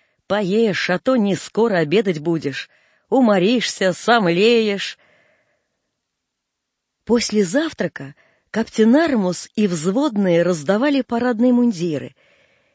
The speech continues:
Все подбеляли ремни портупей, а потом мылись, раздевшись до пояса, ледяною водою и мылом растирали лица,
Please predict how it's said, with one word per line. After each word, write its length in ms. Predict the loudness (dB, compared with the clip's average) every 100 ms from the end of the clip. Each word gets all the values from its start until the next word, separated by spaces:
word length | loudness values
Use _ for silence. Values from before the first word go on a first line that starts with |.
| _ _ _ _
Все 400 | _ -12 -2 -2
подбеляли 580 | -2 -4 -2 2 2 2
ремни 400 | 2 2 2 0
портупей, 680 | -2 -6 -6 -4 -4 -4 -8 _ _ _ _ _ -8
а 100 | -4
потом 300 | 0 4 4
мылись, 680 | 4 4 4 2 0 -2 -2
раздевшись 720 | -2 -2 -2 -2 0 -4 0
до 140 | -2
пояса, 600 | 0 0 0 0 -2 -4
ледяною 560 | -2 0 0 2 0 0
водою 520 | 0 2 2 2 2
и 40 | 0
мылом 420 | 0 0 0 -2
растирали 600 | -4 -4 -2 0 0 0
лица, 640 | -2 -2 -4 -6 -8 -8